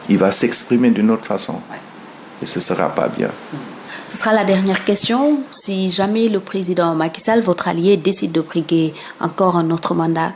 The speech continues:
Speaker 2: quelle serait votre position ?
Speaker 1: Jusque-là, j'ai, j'avais des positions très tranchées, hein, par rapport à cette question. Mais vous savez, la réflexion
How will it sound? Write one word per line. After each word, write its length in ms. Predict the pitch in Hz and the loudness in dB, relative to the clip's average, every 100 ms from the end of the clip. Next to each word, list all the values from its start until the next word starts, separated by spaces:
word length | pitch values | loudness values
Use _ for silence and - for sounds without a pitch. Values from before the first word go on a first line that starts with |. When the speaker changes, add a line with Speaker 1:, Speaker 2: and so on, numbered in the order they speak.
| - | -4
Speaker 2:
quelle 140 | 196 | -4
serait 220 | 185 196 180 | -2 -2 -2
votre 200 | 160 160 | -2 -2
position ? 460 | 160 160 - - 170 - - - - - 95 | -2 -2 -6 -8 -14 -20 -20 -16 -14 -4 0
Speaker 1:
Jusque-là, 680 | 95 165 - 165 156 165 | 2 2 4 4 6 4
j'ai, 540 | 123 107 98 92 87 87 | 2 2 4 4 2 0
j'avais 300 | 98 107 113 | 0 2 2
des 160 | 107 | 0
positions 460 | - 101 98 - 92 | 0 -2 -2 -4 -4
très 280 | - 117 117 | -2 0 0
tranchées, 540 | - 92 92 - 73 | 0 0 0 -2 -4
hein, 180 | 67 76 - | -4 -6 -4
par 120 | 69 | -2
rapport 540 | 67 - 78 73 - - | -2 0 2 2 -2 -6
à 60 | |
cette 200 | - - | -6 -8
question. 280 | - - - | -8 -8 -4
Mais 160 | 80 82 | 0 0
vous 140 | 80 | 0
savez, 480 | - 90 92 98 104 - - - - | 0 2 4 2 0 -6 -20 -20 -2
la 100 | - | 2
réflexion 760 | 85 92 95 87 - 90 90 | 2 2 2 0 0 0 0